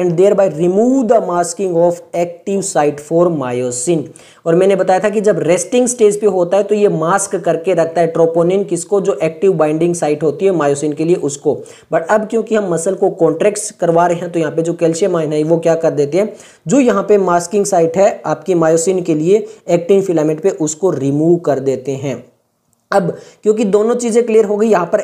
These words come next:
एक्टिन बाइंडिंग साइट जो थी हमारी किसके अंदर, मायोसिन के अंदर,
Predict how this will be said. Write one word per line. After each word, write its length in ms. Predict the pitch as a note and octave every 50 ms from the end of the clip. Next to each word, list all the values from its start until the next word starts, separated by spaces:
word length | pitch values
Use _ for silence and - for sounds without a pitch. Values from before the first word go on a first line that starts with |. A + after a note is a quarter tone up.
| -
एक्टिन 400 | G3+ G3+ G3+ - - A#3+ A3+ A3
बाइंडिंग 380 | F3+ F#3 F#3 F#3 F#3 G3 G#3+ G#3+
साइट 260 | G#3+ G#3+ G3+ G3+ F#3
जो 140 | F3+ G3+ G3
थी 160 | G3 - G#3
हमारी 320 | F#3 F#3+ F3 E3 E3+ E3+ E3+
किसके 280 | E3+ F3+ E3+ - G#3+
अंदर, 160 | G#3 G3+ G3+ E3
मायोसिन 480 | D3+ D3 D3 E3 F#3 F3+ G3 F#3+ F#3
के 80 | F3 F3
अंदर, 240 | D#3 D#3 F#3 F#3+